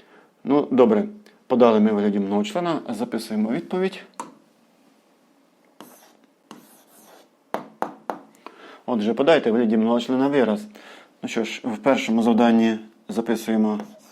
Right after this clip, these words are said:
що отримали ми тридцять а мінус один.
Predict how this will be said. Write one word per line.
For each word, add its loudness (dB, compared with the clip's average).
що -4
отримали 2
ми 0
тридцять -4
а 2
мінус 4
один. -2